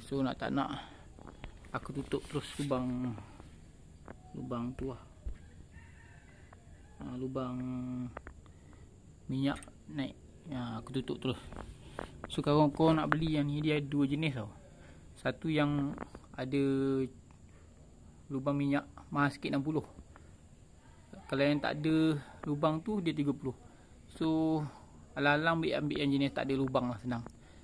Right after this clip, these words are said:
Ha, aku ingatkan nak buat macam standard, ada, uh, lubang, apa,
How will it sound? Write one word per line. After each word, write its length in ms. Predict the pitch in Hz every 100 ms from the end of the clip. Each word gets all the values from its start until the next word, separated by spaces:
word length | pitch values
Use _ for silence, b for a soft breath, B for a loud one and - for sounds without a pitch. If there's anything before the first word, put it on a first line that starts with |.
| B B - - - 226
Ha, 320 | 220 214 220
aku 160 | 214 135
ingatkan 320 | 120 - 160
nak 160 | 143
buat 160 | 135 123
macam 240 | 127 135
standard, 400 | - 143 147 156 - - -
ada, 560 | 135 135 127 127 131 120 - - - B B B B B B - 131
uh, 140 | 127
lubang, 400 | 131 135 135 131 127 123 127 123 - - - - - - - - - - - - -
apa, 220 | - 156